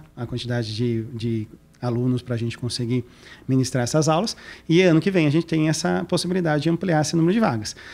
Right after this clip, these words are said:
A, a estrutura da, da biblioteca também foi bastante pertinente. A gente conseguiu colocar aqui um ambiente mais adequado pra estudos, é, com computadores, e aí a gente só vai aumentando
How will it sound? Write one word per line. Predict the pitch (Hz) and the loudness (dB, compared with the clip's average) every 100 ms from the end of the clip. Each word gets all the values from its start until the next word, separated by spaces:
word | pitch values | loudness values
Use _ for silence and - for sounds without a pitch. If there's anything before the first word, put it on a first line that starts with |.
| - | -10
A, | - 131 131 | -2 2 2
a | 143 | 2
estrutura | - 147 147 156 | 0 0 2 4
da, | 151 143 | 4 4
da | 135 | 4
biblioteca | 131 127 131 131 123 | 2 0 0 -2 -4
também | 127 117 131 | -2 -2 0
foi | 139 135 | -2 -4
bastante | 123 117 127 123 - | -4 -4 -2 -4 -4
pertinente. | 127 117 120 123 160 170 - - - | -4 -4 -2 0 0 -2 -10 -18 -12
A | |
gente | - | -6
conseguiu | 135 - 131 131 | -4 -2 0 0
colocar | - 127 - | 0 -2 -2
aqui | 117 - | -4 -4
um | 123 127 | -4 -2
ambiente | 120 127 123 | 0 -2 -2
mais | 123 127 139 165 | -2 0 2 2
adequado | 151 127 - 123 120 | 0 -2 -4 -4 -4
pra | - 113 | -4 -6
estudos, | 110 - 151 185 - - - - | -6 -4 -2 -2 -8 -12 -20 -12
é, | 123 120 120 | -4 -2 -2
com | 139 127 | -2 -2
computadores, | - 113 104 98 139 156 143 123 127 | -2 -6 -6 0 2 4 4 2 0
e | |
aí | 127 131 | -2 -2
a | |
gente | 139 147 | -2 -4
só | 151 180 180 | -6 -4 -2
vai | 160 208 | 0 0
aumentando | 226 196 160 156 180 | -2 -2 -2 -2 -4